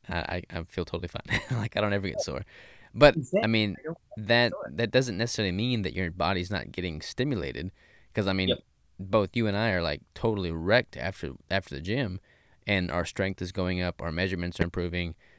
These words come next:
Speaker 1: you know, our, we're having hypertrophy, like, the muscular development is visible, but it's, it's not like you have to be,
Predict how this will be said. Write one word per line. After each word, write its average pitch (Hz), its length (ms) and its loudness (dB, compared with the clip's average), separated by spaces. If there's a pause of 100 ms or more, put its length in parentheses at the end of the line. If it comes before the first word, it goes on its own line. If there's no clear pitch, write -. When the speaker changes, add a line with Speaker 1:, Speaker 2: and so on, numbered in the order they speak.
(120)
Speaker 1:
you 85 80 -6
know, 80 140 -2
our, 80 280 -2 (340)
we're 90 180 -2
having 92 300 0
hypertrophy, 87 500 -2
like, 87 260 -2
the 82 160 -4
muscular 90 420 -4
development 90 460 -2
is 82 140 -6
visible, 82 520 -4 (320)
but 87 360 0
it's, - 340 -6 (100)
it's - 220 -6
not 98 240 -2
like 92 200 -6
you 90 100 -4
have 85 180 -2
to 82 100 -10
be, 82 380 -8